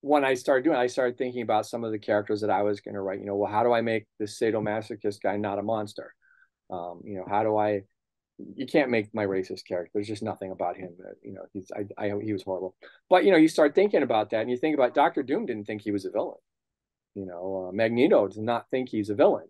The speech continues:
You know, Submariner did not think he, I mean, Submariner started out as a villain. Um, you know, he's not a villain, and, you know, but you kinda see things that way. But, you know, I mean, some of us, you know, we just sit around and think of horrible things for no apparent reason. You know, it's like when you get irritated with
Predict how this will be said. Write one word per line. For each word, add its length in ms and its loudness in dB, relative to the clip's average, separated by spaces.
You 80 -14
know, 400 -10
Submariner 580 2
did 140 -6
not 220 -6
think 180 -4
he, 180 6
I 40 -4
mean, 140 0
Submariner 360 2
started 240 0
out 80 4
as 100 -4
a 60 -6
villain. 200 2
Um, 440 -10
you 80 -4
know, 100 -4
he's 240 -6
not 300 -4
a 40 -10
villain, 380 2
and, 400 0
you 120 -4
know, 160 2
but 160 -4
you 180 -10
kinda 280 -2
see 240 2
things 260 -4
that 180 -2
way. 220 -2
But, 200 6
you 80 4
know, 260 6
I 60 -6
mean, 160 -2
some 180 4
of 140 8
us, 240 6
you 100 -2
know, 280 4
we 100 6
just 200 -2
sit 120 6
around 220 6
and 80 -2
think 160 -2
of 100 -2
horrible 280 2
things 360 -6
for 260 -10
no 120 -8
apparent 360 -6
reason. 320 -2
You 80 -4
know, 80 -6
it's 100 -10
like 140 -6
when 120 -4
you 60 -6
get 240 0
irritated 600 2
with 180 -4